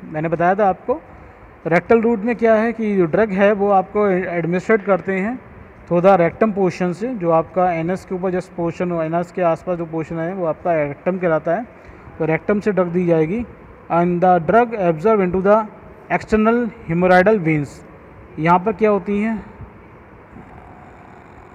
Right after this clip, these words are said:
Just a minute। हाँ, तो यहाँ पर क्या होंगी? External hemorrhoidal veins हैं, hemorrhoidal veins होंगी, वो आपके, अ, absorb कर लेती हैं। जैसे ही आपका जो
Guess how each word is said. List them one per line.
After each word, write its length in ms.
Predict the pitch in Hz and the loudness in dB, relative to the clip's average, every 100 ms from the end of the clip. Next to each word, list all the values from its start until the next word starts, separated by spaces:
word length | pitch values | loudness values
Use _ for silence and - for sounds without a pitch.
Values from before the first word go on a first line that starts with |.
| - 62 - - - - 80 - 160 | -20 -20 -20 -20 -20 -20 -20 -20 -12
Just 160 | 156 - | -12 -8
a 60 | |
minute। 380 | 165 165 160 - - - - - - - - - - - - - | -8 -8 -10 -16 -20 -20 -20 -20 -20 -20 -20 -20 -20 -20 -20 -16
हाँ, 340 | 151 135 120 - - - - - - - | -12 -12 -12 -18 -20 -20 -20 -20 -20 -4
तो 60 | |
यहाँ 220 | 180 180 196 | 2 4 4
पर 120 | 226 | 0
क्या 180 | 220 214 | 2 0
होंगी? 320 | 220 240 208 - 160 | 0 -4 -6 -10 -14
External 400 | - 202 208 214 | -8 -4 -2 0
hemorrhoidal 480 | 180 180 175 196 | 2 2 4 4
veins 400 | 202 165 196 208 | 4 4 2 2
हैं, 200 | 196 214 214 - - - - - - - - | -2 -4 -8 -20 -20 -20 -20 -20 -20 -20 -4
hemorrhoidal 400 | 170 180 190 208 | 2 4 4 4
veins 300 | 175 202 208 | 4 2 2
होंगी, 260 | 196 196 226 | -2 0 0
वो 200 | 190 190 | 2 4
आपके, 800 | 175 170 196 196 196 196 196 196 - - - | 2 0 2 4 6 4 4 0 -8 -16 -14
अ, 560 | - 160 156 156 151 151 - - - - | -8 -4 -2 -2 -2 -4 -10 -20 -16 0
absorb 400 | 170 151 202 220 | 0 4 4 6
कर 120 | 220 | 4
लेती 340 | 190 180 175 | 4 2 0
हैं। 120 | 196 208 | -4 -4
जैसे 220 | 175 208 | -4 0
ही 60 | |
आपका 460 | 196 185 - 208 208 | 0 0 0 2 2
जो 420 | 196 196 196 196 | 2 0 0 -2